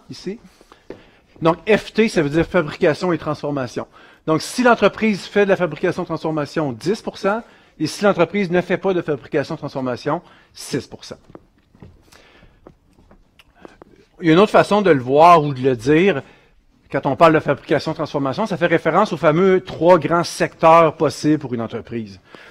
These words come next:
Vous avez sûrement déjà entendu parler un professeur vous expliquer que dans notre économie,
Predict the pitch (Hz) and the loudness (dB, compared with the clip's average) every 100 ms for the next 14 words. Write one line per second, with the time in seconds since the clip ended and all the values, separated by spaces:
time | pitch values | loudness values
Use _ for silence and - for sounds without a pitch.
0 | - 127 147 156 - 190 208 180 160 175 | -8 2 4 4 2 2 4 2 2 0
1 | 165 147 147 170 143 170 151 - 139 131 | 0 -4 0 2 2 0 -2 -4 -6 -2
2 | 165 170 156 131 135 - 131 170 180 170 | 2 2 0 -4 -10 -10 -8 0 0 4
3 | 151 160 - - - 139 175 180 156 151 | 2 2 -2 -20 -2 4 6 4 0 -6
4 | - 151 156 147 131 139 170 | -4 -2 0 0 0 0 -2